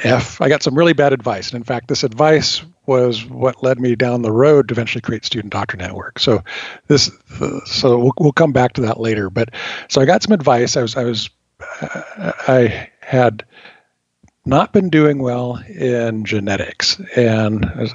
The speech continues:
I just had a ton of other, uh, you know, tough, um, tough classes at the same time, and I just wasn't putting the effort into genetics. And I was like, "Ah, forget it. I,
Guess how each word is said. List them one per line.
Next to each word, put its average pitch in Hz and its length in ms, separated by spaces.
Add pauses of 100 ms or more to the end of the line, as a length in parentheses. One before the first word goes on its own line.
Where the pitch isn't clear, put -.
(120)
I 113 200
just 135 140
had 135 140
a 107 60
ton 170 240
of 143 80
other, 131 320 (140)
uh, - 420
you 127 100
know, 113 120
tough, - 540 (520)
um, 101 540 (840)
tough 147 180
classes 123 440
at - 80
the - 60
same 117 280
time, 107 400
and 104 100
I 101 60
just 131 220
wasn't 127 240
putting - 180
the 117 100
effort 113 200
into 110 200
genetics. 104 540 (120)
And 104 380
I - 240
was 110 80
like, 123 140
"Ah, 143 300
forget 113 420
it. 117 140
I, 147 160